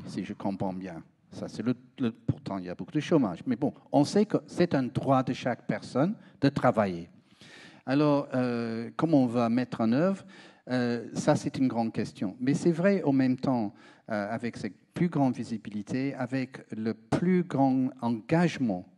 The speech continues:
des peuples autochtones partout dans le monde, parce qu'ils s'engagent beaucoup sur le politique. On voit très bien dans le cas de, de Bolivie, euh, euh, chaque, euh,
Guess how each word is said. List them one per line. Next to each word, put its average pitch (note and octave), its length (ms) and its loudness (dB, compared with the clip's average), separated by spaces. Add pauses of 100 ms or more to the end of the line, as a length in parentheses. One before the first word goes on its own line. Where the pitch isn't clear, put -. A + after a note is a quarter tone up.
(120)
des G#2 140 -4
peuples G#2+ 340 -6
autochtones G#2 540 -6
partout - 360 -8
dans F#2+ 140 -8
le F2+ 80 -8
monde, D#3+ 220 -4
parce - 240 -8
qu'ils G2 280 -14
s'engagent A#2+ 540 -4
beaucoup A#2+ 280 -6
sur - 180 -12
le F2+ 80 -8
politique. F2+ 640 -6 (320)
On D3 100 -10
voit G#2+ 200 -6
très B2+ 220 0
bien A#2+ 260 -2
dans G#2+ 140 -2
le G2+ 100 -4
cas G#2+ 240 -6
de, G2 340 -6
de G2 80 -12
Bolivie, A2 720 0
euh, G2 180 0 (540)
euh, G#2 320 -4 (280)
chaque, - 580 -4 (520)
euh, G2+ 320 -4